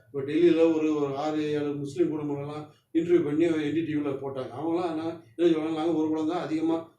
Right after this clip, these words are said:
அந்த குழந்தைய ஃபோக்கஸ் பண்ணி படிக்க வைப்போம், செலவழிக்க முடியும், பழைய மாதிரிலாம் கிடையாது." அது மாதிரி எல்லாரும் சொல்றாங்க. அதனால அவங்களும் குறைச்சிட்டு தான் வராங்க. இந்த அளவு, இந்த இந்துக்கள் மாதிரி அவங்களும் குறைச்சிட்டு வந்துட்டாங்க. அதனால டோட்டலாவே எல்லாருடைய, அஹ், மத அடிப்படையில் பார்த்தாலும்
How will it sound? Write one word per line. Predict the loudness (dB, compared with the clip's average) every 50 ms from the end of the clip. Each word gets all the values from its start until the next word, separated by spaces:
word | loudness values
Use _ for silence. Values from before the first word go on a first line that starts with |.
| _
அந்த | -10 -8 -6
குழந்தைய | -6 -4 -4 -2 0 0 -2 -2
ஃபோக்கஸ் | -4 -6 -6 -6 -6 -6
பண்ணி | -4 -4 -4
படிக்க | -4 -4 -6 -6 -6 -6
வைப்போம், | -6 -6 -6 -8 -8 -10 -10 -10 -12 -16 _ _ _ _
செலவழிக்க | _ -10 -8 -6 -4 -4 -4 -6
முடியும், | -6 -6 -6 -6 -8 -8 -6
பழைய | -6 -4 -4 -4 -4
மாதிரிலாம் | -4 -4 -4 -4 -4 -4
கிடையாது." | -4 -4 -4 -6 -6 -6 -6 -8 -8 -10 -16 -20 _ _
அது | -6 -2 2
மாதிரி | 2 4 4
எல்லாரும் | 4 2 0 0 -2 -4
சொல்றாங்க. | -6 -6 -6 -6
அதனால | -6 -4 -4 -4 -4 -4
அவங்களும் | -4 0 2 6 6 6 6 4 2 -2 -6 -12 _ _ _ -2
குறைச்சிட்டு | 0 2 2 2 0 0 2
தான் | 2 2 2
வராங்க. | 2 0 0 0 0 0 2 2
இந்த | 2 2 2 0 0
அளவு, | 2 2 2 2
இந்த | 2 2 0 0 0 0 0 -2 -4 -6 -8 -12 -18 _ _
இந்துக்கள் | -8 -6 -4 -4 -4 -2 4 4 6 6
மாதிரி | 6 4 2 2 0
அவங்களும் | 0 2 4 4 6 6 4 4 2
குறைச்சிட்டு | 0 -2 -2 -4 -4
வந்துட்டாங்க. | -4 -2 -4 -6 -8 -8 -8 -8 -10 -12 -16 _ _ _ _
அதனால | -8 -4 -2 0 2 2 4 4
டோட்டலாவே | 2 0 -2 -4 0 0 2 2 2 2 2 2 4 4 4
எல்லாருடைய, | 4 2 2 -2 -2 -2 -4 -2 -2 -2 -2 -2 -2 -4 -6 -10 -16 _ _ _ _
அஹ், | -6 -4 -2 -2 -2 -2 -2 -2
மத | -2 0 2 2
அடிப்படையில் | 2 2 2 0 -2 -4 -4 -4
பார்த்தாலும் | -4 -6 -6 -4 -6 -6 -6 -6 -6 -8 -10